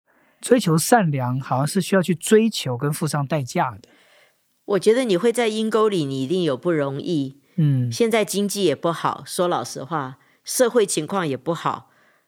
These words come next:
Speaker 2: 就像我上次我们有提到《少年的你》里面讲到说，勇气是个奢侈品。
Speaker 1: 奢侈品。
Speaker 2: 其实善良，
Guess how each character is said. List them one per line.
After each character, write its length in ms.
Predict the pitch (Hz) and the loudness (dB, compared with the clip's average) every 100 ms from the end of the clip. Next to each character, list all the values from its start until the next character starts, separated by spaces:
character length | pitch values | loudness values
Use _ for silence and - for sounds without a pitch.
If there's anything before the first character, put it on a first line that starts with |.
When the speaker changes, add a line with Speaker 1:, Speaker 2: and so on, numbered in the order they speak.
| _ _ _ | _ _ _
Speaker 2:
就 140 | - 240 | -2 0
像 220 | 254 214 | 0 0
我 100 | 160 | -2
上 280 | - 190 185 | -2 -2 -2
次 200 | - 190 | -4 -2
我 120 | 156 | -2
们 80 | 143 | -2
有 140 | 151 | -2
提 260 | 127 - 143 | -2 -4 -2
到 260 | 180 160 143 | 2 0 0
《少 200 | - 185 | -2 -2
年 160 | 156 147 | 0 -2
的 100 | 151 | -2
你》 80 | 143 | -4
里 60 | |
面 180 | 131 143 | -4 -4
讲 180 | 143 117 | -4 -2
到 180 | 151 147 | -2 -2
说， 240 | - 147 | -2 -2
勇 300 | 160 220 170 | 2 2 2
气 240 | 156 277 208 | 0 0 0
是 140 | 247 | 0
个 100 | 190 | 0
奢 200 | - 208 | 0 -2
侈 100 | - | 0
品。 80 | 165 | 2
Speaker 1:
奢 180 | 196 208 | 6 6
侈 160 | 175 | 4
品。 200 | 156 135 - | 0 -4 -4
Speaker 2:
其 160 | 190 | -6
实 140 | 180 214 | -2 -2
善 300 | - 208 160 | 0 0 2
良， 360 | 139 135 151 | 0 -2 -6